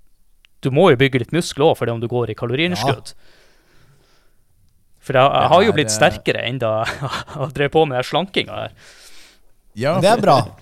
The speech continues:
Speaker 2: For hva trener du, hva er det du trener for noe?
Speaker 1: Eh, det er jo derfor jeg har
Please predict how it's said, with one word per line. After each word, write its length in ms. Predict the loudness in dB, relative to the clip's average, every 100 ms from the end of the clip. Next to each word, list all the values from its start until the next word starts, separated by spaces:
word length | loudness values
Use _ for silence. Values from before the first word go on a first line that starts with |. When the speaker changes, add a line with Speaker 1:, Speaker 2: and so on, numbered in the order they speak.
| _ _ _ -4
Speaker 2:
For 80 |
hva 140 | 0 0
trener 380 | 0 -2 -2 -2
du, 60 | -2 -4 -4
hva 140 | -2 -2
er 80 |
det 80 | -4
du 60 | -4
trener 260 | -6 -6 -10
for 140 | -10
noe? 120 | -10 -10 -10
Speaker 1:
Eh, 480 | -8 -6 -8 -10 -16 -20 -20 -20 -20 -12 -2
det 100 | 0
er 60 |
jo 60 | 2
derfor 240 | 2 2 4
jeg 420 | 6 4 4 2 0
har 240 | 0 0